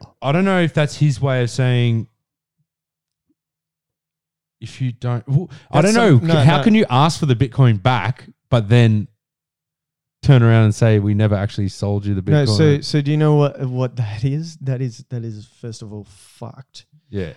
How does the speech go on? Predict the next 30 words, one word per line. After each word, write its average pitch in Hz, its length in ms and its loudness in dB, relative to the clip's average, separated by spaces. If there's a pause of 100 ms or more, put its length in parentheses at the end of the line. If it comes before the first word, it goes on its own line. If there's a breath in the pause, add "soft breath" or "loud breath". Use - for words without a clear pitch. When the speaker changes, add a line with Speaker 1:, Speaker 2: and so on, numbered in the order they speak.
(160)
Speaker 2:
Um, 113 480 -4
so 120 260 -6
he's, 131 460 -6
he's 127 360 -6
got 143 300 -8
the 151 120 -10
exchange. 127 760 -12 (680)
The 135 120 -8
exchange 143 840 -10 (240)
is 131 220 -8
saying 123 800 -10
that 113 260 -12 (100)
there's, 113 460 -12
you 120 180 -16
can 117 300 -12 (100)
purchase 123 460 -12
and 110 320 -12 (120)
sell. 123 480 -14 (380)
So - 160 -8
essentially, 147 420 -4
you're 131 220 -2
not, 127 500 -2 (180)
nothing 131 600 -6 (100)
lands 120 760 -8 (100)
in 135 220 -6
your 123 100 -8
wallet 123 800 -10 (460)
because 131 260 -2
if 131 240 -6
it's, 127 180 -8